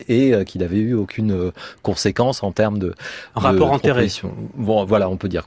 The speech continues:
Speaker 1: contrairement, euh, on, on voit, euh, a fortiori aujourd'hui le contraste, puisque là, effectivement, il y a eu des,
Speaker 2: Hum.
Speaker 1: des, des réalisations. Mais en tout cas, donc ça, ça, ça témoigne que, euh, cette question-là, euh, en France, était, était problématique. Après, il,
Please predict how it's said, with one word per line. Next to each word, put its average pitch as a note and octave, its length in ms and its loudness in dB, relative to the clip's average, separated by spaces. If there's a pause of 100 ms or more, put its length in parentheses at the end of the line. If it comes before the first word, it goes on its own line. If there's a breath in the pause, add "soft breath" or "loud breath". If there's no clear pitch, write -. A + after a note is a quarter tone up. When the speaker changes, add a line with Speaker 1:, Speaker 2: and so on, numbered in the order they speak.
(140)
Speaker 1:
contrairement, G#2+ 560 2
euh, F2+ 240 0
on, A2 240 2
on A2+ 100 4
voit, B2+ 300 4
euh, G2 420 0
a A2 100 0
fortiori A2 360 0
aujourd'hui G#2+ 320 2
le F#2+ 80 0
contraste, D3 480 -2
puisque - 220 -6
là, G#2 320 2
effectivement, A2 480 -2
il A#2 80 -2
y - 20 0
a F#2 40 0
eu G2 80 -2
des, - 80 -2
Speaker 2:
Hum. A#2 80 -6 (300 loud breath)
Speaker 1:
des, G2 380 4
des G#2 80 2
réalisations. G2 560 2
Mais A2+ 160 4
en A#2+ 80 4
tout - 80 -2
cas, D3 140 4
donc B2 160 -2
ça, G#2+ 180 4
ça, G#2 240 2
ça G#2+ 180 2
témoigne B2+ 520 2 (120)
que, - 120 -4
euh, B2 360 2
cette - 200 0
question-là, G#2+ 560 0
euh, G2 220 -2 (320 loud breath)
en G2 80 2
France, - 320 -2
était, F#2+ 400 -4
était F#2+ 160 -4
problématique. F#2 580 -4 (200 loud breath)
Après, B2+ 260 0
il, G2+ 100 0